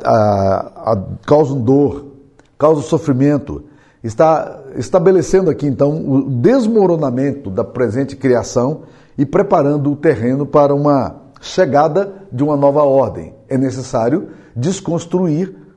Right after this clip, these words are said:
para construir como se fosse uma reforma que Deus está fazendo agora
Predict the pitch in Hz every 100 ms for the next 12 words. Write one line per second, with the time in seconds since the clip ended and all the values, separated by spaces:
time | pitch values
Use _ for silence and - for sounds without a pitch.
0 | _ 151 160 151 - 190 208 - 151 151
1 | 131 151 160 160 - 143 151 147 160 156
2 | 147 - - - - - 185 185 - 143
3 | 147 165 208 - - _ 151 127 143 123
4 | 135 131 117 120 117 95 110 117